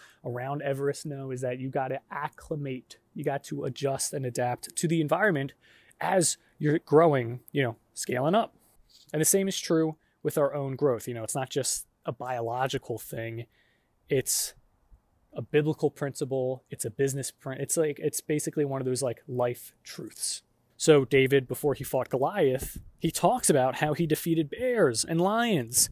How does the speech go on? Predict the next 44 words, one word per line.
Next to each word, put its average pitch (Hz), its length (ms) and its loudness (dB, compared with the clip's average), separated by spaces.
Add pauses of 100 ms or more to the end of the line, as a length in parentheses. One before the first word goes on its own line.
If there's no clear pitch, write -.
(380)
and 170 120 4
these 202 160 6
all 214 140 8
helped 214 260 2
to 214 80 0
prepare 220 500 0
him 123 380 -4 (360)
to 165 100 6
take - 280 4
on 160 340 4
a 139 100 0
giant. 147 420 0 (600)
And 156 140 2
David, 170 440 6
you 170 120 0
know, 127 220 0 (160)
before 175 240 4
he 160 100 2
fought 165 280 2
Goliath, 127 560 2
he 156 120 -2
was 160 140 4
able 160 160 4
to 151 40 6
look 147 260 4
back, 127 460 0 (120)
and 120 560 -4
he 147 140 -2
told 220 320 4
Saul 127 320 6
even, 127 320 -2
he's 139 200 0
like, 139 140 2
"I 151 480 2 (680)
did 240 180 6
all 160 180 4
these 110 240 -2
things. 104 320 -6
Like, 123 140 -4
I 135 160 2
defeated 165 540 -2
lions 123 540 -2
and 147 120 -2
bears, 123 640 -2